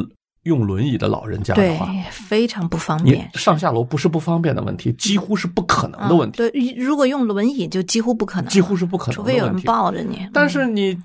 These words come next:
Speaker 1: 越是到了这个年龄，你越是需要出去看病啊，
Speaker 2: 嗯。
Speaker 1: 啊，你要，你要有活动啊，你在这样一个情况下呢，这时候住建部呢就出了一些新的条例，
Speaker 2: 嗯。
Speaker 1: 就是为了便民嘛，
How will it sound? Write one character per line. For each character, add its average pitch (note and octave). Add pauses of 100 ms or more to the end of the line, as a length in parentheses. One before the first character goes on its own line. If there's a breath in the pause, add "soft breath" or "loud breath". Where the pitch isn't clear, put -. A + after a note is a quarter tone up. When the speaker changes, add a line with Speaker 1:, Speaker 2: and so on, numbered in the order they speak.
Speaker 1:
越 C#4
是 E3+
到 E3
了 A2+
这 A#2
个 E2
年 A#2
龄， A2+
你 G#2+
越 F3
是 D#3
需 B2+
要 C#3+
出 -
去 D#3+
看 D#3+
病 F#3+
啊， C3+
Speaker 2:
嗯。 G3
Speaker 1:
啊， -
你 C#3
要， D3+
你 C#3+
要 F3
有 B2+
活 G#2+
动 F#3+
啊， A#2+
你 B2+ (280)
在 -
这 B3+
样 F3
一 G#2
个 G#2+
情 F2
况 E2+
下 F2
呢， C2+ (280 soft breath)
这 D#3+
时 A#2+
候 A2
住 C#3+
建 B2+
部 B2
呢 G2
就 G2+
出 -
了 A#2
一 F#2+
些 G2+
新 A2+
的 G#2+
条 -
例， A#2
Speaker 2:
嗯。 G#3+
Speaker 1:
就 G#3
是 G3
为 D#3
了 G#2+
便 A#2
民 E2+
嘛， G#2+